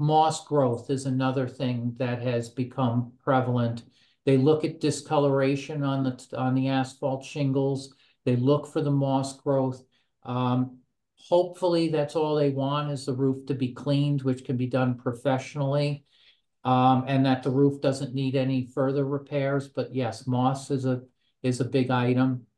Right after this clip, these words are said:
Um, inside the homes, they do look at the electrical panels to make sure it's updated.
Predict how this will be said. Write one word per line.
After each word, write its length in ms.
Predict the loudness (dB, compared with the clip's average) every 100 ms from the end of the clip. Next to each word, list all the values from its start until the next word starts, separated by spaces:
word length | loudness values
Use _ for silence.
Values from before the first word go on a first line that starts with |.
| _ _ _ _ _ -4
Um, 520 | 0 2 2 0 -2
inside 680 | -6 -6 -4 0 2 2 2
the 100 | 0
homes, 720 | 0 -2 -2 -4 -6 -12 -20 _
they 140 | 0 2
do 540 | 4 4 4 0 -4 _ _
look 180 | -2 -2
at 100 | 0
the 100 | 2
electrical 600 | 2 2 0 -4 -4 -6
panels 640 | -6 -4 -4 -2 -4 -6
to 100 | -2
make 220 | 2 2 2
sure 200 | -2 -2
it's 140 | 0
updated. 800 | -2 -2 -2 0 2 0 -2 -4